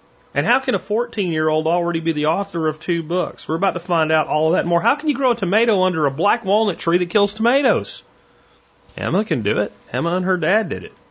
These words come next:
So with that, without further ado, hi, Emma.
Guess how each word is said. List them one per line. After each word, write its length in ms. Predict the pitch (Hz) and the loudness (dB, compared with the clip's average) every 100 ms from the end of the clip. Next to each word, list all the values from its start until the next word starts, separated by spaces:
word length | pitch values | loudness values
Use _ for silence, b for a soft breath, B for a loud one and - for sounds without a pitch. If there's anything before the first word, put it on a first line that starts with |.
| _ _ _ _ _ _ _ _ _ | _ _ _ _ _ _ _ _ _
So 140 | - 147 | -2 2
with 200 | 175 170 | 2 4
that, 360 | 196 165 - _ _ _ - _ _ _ _ | 2 2 -4 _ _ _ -20 _ _ _ _
without 200 | 165 160 | 0 0
further 260 | 160 165 143 | 2 0 0
ado, 440 | 127 190 196 147 151 _ _ _ _ _ | -2 0 0 0 -6 _ _ _ _ _
hi, 200 | 147 156 | 0 2
Emma. 380 | 180 233 180 | 4 2 0